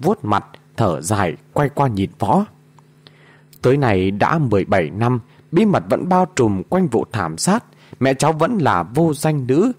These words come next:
không ai biết họ tên, quê quán, dòng dõi. Còn tình chúa tứ túc hồng cầu quẩy,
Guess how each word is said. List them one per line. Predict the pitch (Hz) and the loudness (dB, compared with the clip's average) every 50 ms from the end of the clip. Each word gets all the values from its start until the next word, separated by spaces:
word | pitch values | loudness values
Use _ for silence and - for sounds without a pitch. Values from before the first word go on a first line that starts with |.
| - - _ _ - | -10 -20 _ _ -4
không | - 143 104 | -2 0 2
ai | 127 120 113 | 2 2 2
biết | 104 113 185 190 - | 0 0 -2 -2 -2
họ | - - 101 98 - - - | -4 -2 0 0 0 0 -2
tên, | - 135 131 131 120 120 - | -2 0 0 -2 -4 -6 -2
quê | - 147 143 135 135 | 0 2 2 0 0
quán, | - 139 123 123 156 202 226 175 | -2 -2 -2 -2 -2 -4 -6 -6
dòng | 104 101 107 92 76 73 | -4 -2 -2 -2 -2 -4
dõi. | 76 87 101 127 180 214 240 - _ _ _ - - - - _ | -4 -2 0 0 2 0 0 -2 _ _ _ -20 -20 -20 -14 _
Còn | - 131 123 - | -2 -2 0 0
tình | - 127 113 104 - | 0 0 0 -2 -2
chúa | - 131 120 131 120 104 - _ | -2 -2 -2 -2 -2 -4 -4 _
tứ | - 151 160 | 0 0 0
túc | 175 - 254 240 - - | 0 0 -2 -4 -4 -4
hồng | - 117 101 90 85 - | -2 -2 -2 -2 -2 -2
cầu | - 110 98 | -2 0 0
quẩy, | - - - 123 101 90 | 0 0 2 2 2 2